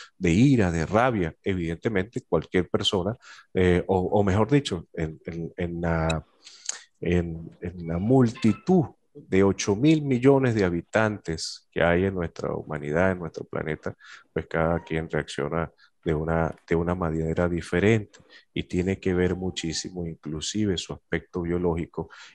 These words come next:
y también dentro de la sociedad o cómo este sujeto se desarrolló dentro de su familia, dentro de su escuela, dentro de su espacio de habitación, dentro de su espacio de residencia.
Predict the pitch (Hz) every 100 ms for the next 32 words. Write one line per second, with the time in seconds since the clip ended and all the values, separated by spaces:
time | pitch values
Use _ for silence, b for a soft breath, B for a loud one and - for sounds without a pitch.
0 | _ 95 - 80 76 90 104 110 b b
1 | _ 98 107 131 135 - 101 92 78 78
2 | - 78 - 82 90 87 - 104 131 123
3 | 107 - 92 - 92 90 - 92 - 82
4 | 76 85 78 78 90 90 95 104 - 80
5 | 78 78 - - 82 82 82 82 76 87
6 | 92 - 78 78 76 - 78 80 85 B
7 | B B 95 104 104 92 80 - - -
8 | 80 - 76 78 71 69 - 71 90 90
9 | 80 76 - - 76 - 78 - 85 80
10 | 78 80 - 69 - - 62 - -